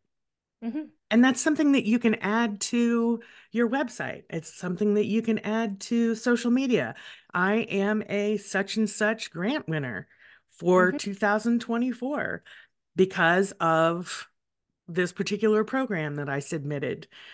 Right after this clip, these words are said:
Speaker 2: And you can share that with people. People
Speaker 1: Mm-hmm.
Speaker 2: realize that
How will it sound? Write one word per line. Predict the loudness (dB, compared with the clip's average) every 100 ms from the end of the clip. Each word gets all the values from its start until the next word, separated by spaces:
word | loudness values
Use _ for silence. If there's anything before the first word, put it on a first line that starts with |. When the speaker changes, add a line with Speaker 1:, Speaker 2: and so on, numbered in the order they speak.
| -20 -20 -2
Speaker 2:
And | 2 4 2 0
you | -2
can | 0 0
share | 0 2 2
that | 2 0
with | -2 -10
people. | -10 -8 -6 -8 -10 -16 _ -6
People | -4 0 0 0 -2
Speaker 1:
Mm-hmm. | -4 -8 -4
Speaker 2:
realize | 4 6 8 6 6 2 0
that | 0 0 -2 -6 -10